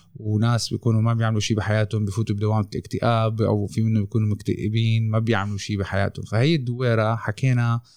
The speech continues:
كتير تيبس كيف الواحد يطلع منها،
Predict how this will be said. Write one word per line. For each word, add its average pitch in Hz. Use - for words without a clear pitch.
كتير 135
تيبس -
كيف -
الواحد 113
يطلع 107
منها، 104